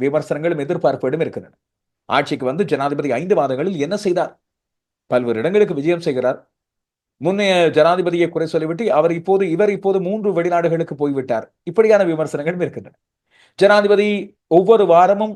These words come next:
ஒவ்வொரு இடங்களுக்கு சென்று மக்களை சந்திக்கிறார். அது அரசியல் தேர்தல் ரீதியிலான ஒரு விடயம். வரப்போன்ற உள்ளூராட்சி சபை தேர்தலுக்கு தன்னுடைய முகத்தை காட்டி பிரச்சாரம் செய்கிறார் என்ற விமர்சனங்களும் பல இருக்கின்றன. அதிலே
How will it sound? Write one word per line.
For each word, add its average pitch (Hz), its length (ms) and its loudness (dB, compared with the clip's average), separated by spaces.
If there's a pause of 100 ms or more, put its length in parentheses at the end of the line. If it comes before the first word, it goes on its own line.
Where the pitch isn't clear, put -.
(120)
ஒவ்வொரு 185 280 0
இடங்களுக்கு 185 400 -2
சென்று 170 260 -4
மக்களை 175 260 -2
சந்திக்கிறார். 160 560 0 (100)
அது 175 120 2
அரசியல் 196 560 2
தேர்தல் 190 440 0
ரீதியிலான 160 480 0
ஒரு 135 120 -4
விடயம். 139 280 -4 (440)
வரப்போன்ற 190 420 2
உள்ளூராட்சி 190 440 -4
சபை 165 260 -2
தேர்தலுக்கு 160 360 -2
தன்னுடைய 165 380 0
முகத்தை 196 300 -2
காட்டி 170 260 -4
பிரச்சாரம் 170 480 -2
செய்கிறார் 147 360 -2
என்ற 135 160 -6
விமர்சனங்களும் 139 580 -4 (220)
பல 240 140 2 (100)
இருக்கின்றன. - 300 -12 (280)
அதிலே 156 260 2